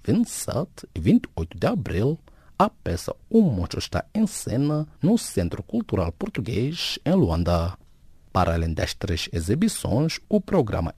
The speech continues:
inclui ainda uma conversa alargada sobre a dança e as outras artes com a participação do escritor Carlos Ferreira, da arquiteta Paula Nascimento e da curadora Susana Souza, a ter lugar no Memorial Antônio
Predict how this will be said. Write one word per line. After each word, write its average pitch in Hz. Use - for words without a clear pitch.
inclui 147
ainda 95
uma 82
conversa 98
alargada 107
sobre -
a 101
dança 107
e -
as 82
outras -
artes 107
com -
a 82
participação -
do -
escritor 135
Carlos -
Ferreira, 160
da -
arquiteta -
Paula 85
Nascimento 151
e -
da 92
curadora 127
Susana 95
Souza, 143
a 185
ter -
lugar 135
no 131
Memorial 123
Antônio 131